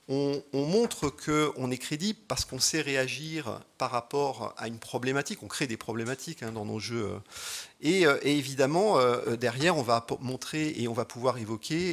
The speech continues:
et la, la, la valeur que l'on apporte. Et en plus, ils se disent, bah, ces gens-là, si déjà ça, ça commence comme ça, bah,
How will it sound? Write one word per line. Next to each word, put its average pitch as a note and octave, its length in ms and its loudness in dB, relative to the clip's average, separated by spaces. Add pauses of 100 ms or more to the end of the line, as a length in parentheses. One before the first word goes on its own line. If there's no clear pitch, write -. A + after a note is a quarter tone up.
(120)
et G#2+ 300 -6
la, G#2+ 140 -6
la, G#2 180 -4
la A2 140 -8
valeur A#2+ 340 2
que - 80 -6
l'on A#2+ 160 -2
apporte. A#2 280 -4
Et - 20 4
en D3+ 60 4
plus, - 220 -2
ils F3 60 -2
se C#3+ 60 0
disent, D#3+ 160 -4
bah, C#3 80 -2
ces D#3 160 4
gens-là, F#3+ 240 2
si - 160 4
déjà D3+ 280 2
ça, - 180 2 (120)
ça - 160 -2
commence C3+ 320 -4
comme B2+ 180 -4
ça, - 200 0
bah, A#2+ 100 -2